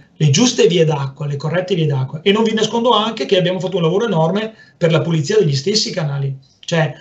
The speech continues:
non passa giorno che segnaliamo. Noi abbiamo anche un gruppo, per dirvi WhatsApp, WhatsApp tramite operatori, dove magari vediamo un albero che galleggia,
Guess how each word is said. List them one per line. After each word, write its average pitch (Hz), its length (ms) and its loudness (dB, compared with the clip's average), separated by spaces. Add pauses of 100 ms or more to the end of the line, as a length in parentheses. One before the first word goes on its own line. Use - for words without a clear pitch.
(100)
non 156 140 -2
passa 185 260 2
giorno 220 400 4
che 175 440 -4
segnaliamo. 160 800 0 (200)
Noi 208 160 2
abbiamo 208 240 2
anche 208 120 -2
un 180 120 2
gruppo, 214 320 0
per 170 140 0
dirvi 185 220 -2
WhatsApp, 175 600 0
WhatsApp 175 420 0
tramite 185 340 0
operatori, 190 720 4 (200)
dove 208 180 4
magari 196 320 -2
vediamo 185 320 -2
un 170 160 -2
albero 185 300 0
che 180 100 -4
galleggia, 190 840 0